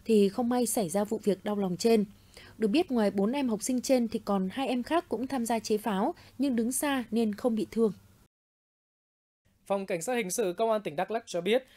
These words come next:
Speaker 2: vừa ra quyết định khởi tố bị can hai mươi tư đối tượng trong đường dây cá độ bóng đá và ghi số đề qua mạng quy mô rất lớn,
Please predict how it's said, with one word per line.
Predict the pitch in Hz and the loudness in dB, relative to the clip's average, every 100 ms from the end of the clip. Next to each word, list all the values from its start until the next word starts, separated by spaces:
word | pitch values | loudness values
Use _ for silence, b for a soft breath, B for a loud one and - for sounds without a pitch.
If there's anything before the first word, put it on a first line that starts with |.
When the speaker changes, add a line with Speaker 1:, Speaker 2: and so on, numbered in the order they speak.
| b | b
Speaker 2:
vừa | 165 190 190 | -4 0 0
ra | 214 | 0
quyết | 226 277 | -4 0
định | 247 170 | 0 0
khởi | 180 | -6
tố | 147 175 | -4 -4
bị | 214 165 | -4 -6
can | - 208 202 | -4 -2 -2
hai | 190 202 | -6 -6
mươi | 202 | -6
tư | 208 | -4
đối | 170 202 | -4 -4
tượng | 240 220 165 | -2 -2 -2
trong | 185 180 | -6 -4
đường | 160 147 | -6 -4
dây | 151 180 170 165 | -2 0 -2 -4
cá | 147 175 | -6 -6
độ | 208 | -6
bóng | 156 156 | -8 -8
đá | 160 147 170 220 | -6 -4 -6 -8
và | 151 147 143 | -6 -4 -4
ghi | 139 160 175 | -6 -4 -6
số | 165 170 | -6 -4
đề | 185 151 147 | -2 -4 -4
qua | 165 | -4
mạng | 180 175 147 b b | -2 -2 -4 b b
quy | - | -8
mô | 185 185 | -2 -2
rất | 185 196 | -2 -4
lớn, | 160 160 | -2 -2